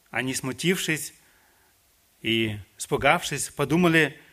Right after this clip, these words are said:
что видят Духа. Это всё первая эта встреча с десятьми учени-, учениками. Но он сказал им: «Что смущаетесь? И для чего такие мысли входят в сердца ваши?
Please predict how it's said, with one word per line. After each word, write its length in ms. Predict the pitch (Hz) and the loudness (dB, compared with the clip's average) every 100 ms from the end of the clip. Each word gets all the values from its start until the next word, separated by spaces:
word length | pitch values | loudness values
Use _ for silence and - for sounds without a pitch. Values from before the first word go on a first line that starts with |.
| _ | _
что 180 | - 156 | -4 -2
видят 460 | 123 135 139 135 - _ | 0 2 2 0 -4 _
Духа. 400 | 113 190 - - - _ _ _ _ _ _ _ _ | -8 -8 -8 -16 -20 _ _ _ _ _ _ _ _
Это 140 | 135 117 | -16 -6
всё 180 | - | -4
первая 380 | 131 139 117 117 | 0 2 2 0
эта 160 | 113 113 | -2 -8
встреча 480 | - 147 156 131 110 - - - | 2 2 2 -2 -2 -12 -18 -12
с 40 | |
десятьми 480 | 113 - - 147 123 | -8 -8 -6 -4 -4
учени-, 520 | 107 123 104 123 139 | -6 -12 -12 -12 -12
учениками. 640 | - - 127 165 131 117 - - - - | -10 -8 -4 -4 -4 -10 -20 -20 -20 2
Но 120 | 165 | 4
он 100 | 196 | 6
сказал 420 | - 220 202 254 185 | 4 4 4 4 4
им: 360 | 196 156 110 - - - _ | 4 4 0 -12 -20 -20 _
«Что 320 | - - 185 220 | -8 2 4 4
смущаетесь? 840 | 233 262 294 311 294 - - - - - - | 4 4 6 6 4 -4 -8 -12 -16 -8 0
И 60 | |
для 120 | 170 | 2
чего 320 | 196 220 269 294 | 4 4 4 4
такие 340 | 240 247 254 | 2 4 6
мысли 380 | 220 285 294 233 | 8 8 6 2
входят 400 | - 254 240 220 | 2 4 4 4
в 20 | |
сердца 360 | 233 214 302 294 | 0 2 2 2
ваши? 340 | 202 - | 0 -2